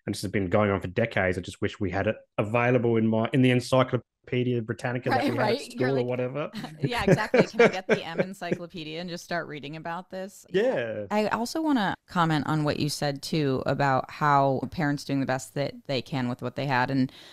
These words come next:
Speaker 2: I think I have the exact same sentiment when I talk about my parents. In fact, I remember when I started going to therapy, having that reservation and being like, "They were good parents. They're good parents. They're good people. Like, I don't wanna, like, shit on them and act like they're so horrible and look what they've done to me." And at the same point in time,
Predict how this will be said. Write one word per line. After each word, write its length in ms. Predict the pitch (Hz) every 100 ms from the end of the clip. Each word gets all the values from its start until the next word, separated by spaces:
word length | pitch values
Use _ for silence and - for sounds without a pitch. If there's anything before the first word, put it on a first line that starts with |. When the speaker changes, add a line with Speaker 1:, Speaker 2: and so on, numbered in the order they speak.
| -
Speaker 2:
I 120 | -
think 260 | 180 214 190
I 100 | 160
have 240 | 175 170
the 80 | 175
exact 360 | 180 151 123 -
same 200 | 135 131
sentiment 460 | - 117 - 131
when 80 | 135
I 80 | 131
talk 240 | 123 120
about 160 | 131 139
my 100 | 135
parents. 300 | 147 135 143
In 80 | 139
fact, 240 | 139 131
I 40 | 135
remember 380 | 131 131 127
when 120 | 139 123
I 40 |
started 340 | 131 131 120
going 220 | - 127 123
to 80 | 131
therapy, 380 | 139 127 165
having 320 | 139 127 131 127
that 160 | 127
reservation 680 | 123 135 135 123 113 117 139
and 120 | 135
being 240 | 135 135
like, 260 | 139 135 -
"They 120 | 147
were 140 | 139 151
good 280 | 165 175
parents. 420 | - 175 208 175 -
They're 120 | 143
good 220 | 160 160
parents. 380 | 156 156 170 147
They're 100 | 143
good 240 | 139 135
people. 380 | - 151 151 139
Like, 160 | 127 135
I 100 | 139
don't 180 | 143
wanna, 220 | 139 143 135
like, 180 | 131 123
shit 220 | - 156
on 120 | 139
them 220 | 131 127
and 80 | 131
act 260 | 135 135 -
like 280 | 131 - - - -
they're 240 | 156 160 143
so 260 | - 170
horrible 400 | 165 165 170 139
and 120 | 139
look 100 | 139
what 140 | 156 143
they've 180 | 131 127
done 240 | 139 214
to 120 | -
me." 280 | 123 120 120 -
And 120 | 170
at 140 | 165
the 80 | 175
same 420 | - 214 233 247
point 440 | 240 180 156 160 -
in 160 | 196
time, 560 | - 135 123 113 127